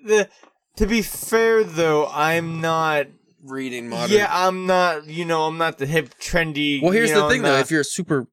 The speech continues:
Speaker 1: Like, I
Speaker 2: famous
Speaker 1: could, like, I couldn't name you, like, any, like, top, like, famous music people now either. <laughs> Like, so
Speaker 2: Yeah, but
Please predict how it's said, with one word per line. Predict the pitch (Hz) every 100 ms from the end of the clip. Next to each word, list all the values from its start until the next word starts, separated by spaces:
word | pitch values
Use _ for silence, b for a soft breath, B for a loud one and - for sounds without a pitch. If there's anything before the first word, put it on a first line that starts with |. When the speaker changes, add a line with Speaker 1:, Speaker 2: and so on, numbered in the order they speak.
| -
Speaker 1:
Like, | 151
I |
Speaker 2:
famous | 185 226
Speaker 1:
could, | 254 233
like, | 214
I | 202
couldn't | 196 214 202
name | 185 185 180
you, | 175 160
like, | 160 156 147 143 - -
any, | 151 151 147
like, | 139 131 131 131 117 - _
top, | - 135 131 131 _
like, | 123 120 113
famous | - - - 139 131 123 -
music | 113 120 135 131 -
people | 117 - 107
now | 113 113 113
either. | 139 113 113 143
<laughs> | -
Like, | 226 220 196
so | 147 175 175 170 160 156 _ b b b b
Speaker 2:
Yeah, | - 226 233 233
but | 196 214 190